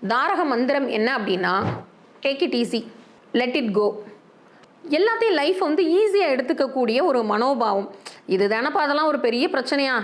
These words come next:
அதெல்லாம் எல்லாருக்கும் இப்படி தான் இருக்கும், அதெல்லாம் சாதாரணமா சரியாயிடும்." இப்படியான வார்த்தைகளை சொல்லி அவங்கள என்ன மனோபாவத்துக்கு நம்ம கொண்டு வரணும் அப்படின்னா,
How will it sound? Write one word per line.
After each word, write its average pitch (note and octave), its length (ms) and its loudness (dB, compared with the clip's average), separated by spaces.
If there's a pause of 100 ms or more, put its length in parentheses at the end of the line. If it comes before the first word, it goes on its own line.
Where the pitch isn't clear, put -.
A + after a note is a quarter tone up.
அதெல்லாம் G#3+ 420 2
எல்லாருக்கும் D#4 440 0
இப்படி D4 140 0
தான் D4+ 120 2
இருக்கும், B3 220 0
அதெல்லாம் A#3 220 0
சாதாரணமா D4+ 480 0
சரியாயிடும்." B3 440 0 (400)
இப்படியான F4+ 800 0
வார்த்தைகளை C4+ 560 0
சொல்லி A3+ 500 0 (260)
அவங்கள C4+ 560 2
என்ன D#4+ 300 0 (100)
மனோபாவத்துக்கு D#4+ 840 0
நம்ம A3+ 200 -2
கொண்டு D#4 420 2
வரணும் C#4 280 0
அப்படின்னா, G3+ 420 0